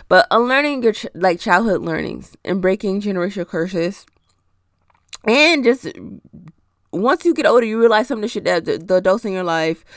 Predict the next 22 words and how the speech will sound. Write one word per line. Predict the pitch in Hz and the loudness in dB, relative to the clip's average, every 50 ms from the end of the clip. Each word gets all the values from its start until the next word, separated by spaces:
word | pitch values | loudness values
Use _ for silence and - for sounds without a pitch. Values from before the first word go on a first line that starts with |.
| - - | -20 -8
your | - 175 185 | -2 -2 2
parents, | - - 185 180 185 180 185 - | 2 2 2 2 0 -2 -2 -4
your | 190 165 | -4 -4
grandparents, | 170 165 170 190 196 175 165 170 170 - | -2 -4 -4 -4 -4 -4 -4 -4 -6 -6
your | 180 143 | -6 -6
aunts | 160 170 - | -6 -4 -6
and | 175 160 | -6 -4
uncles | 147 151 165 - 165 170 | -4 -6 -4 -6 -6 -6
and | 165 160 170 | -4 -6 -6
shit, | - 175 156 156 | -4 -4 -2 -2
blah, | 160 160 | 0 -2
blah, | 160 | -2
blah. | 165 165 151 156 151 - - - - - - | 0 0 0 0 0 -2 -6 -14 -16 -16 -16
Some | - - 302 370 | 0 2 2 4
of | 381 | 4
that | 359 339 339 | 2 2 4
shit | 349 277 | 2 2
was | 269 262 254 | 2 2 2
just | 262 - - | 0 0 0
fucking | - 311 - 240 190 | -2 -2 -2 0 4
wrong, | 180 196 262 311 262 175 156 160 | 6 6 8 8 6 4 2 0
bitch. | 175 185 226 240 - - - - - | 0 2 2 2 0 -4 -10 -20 -20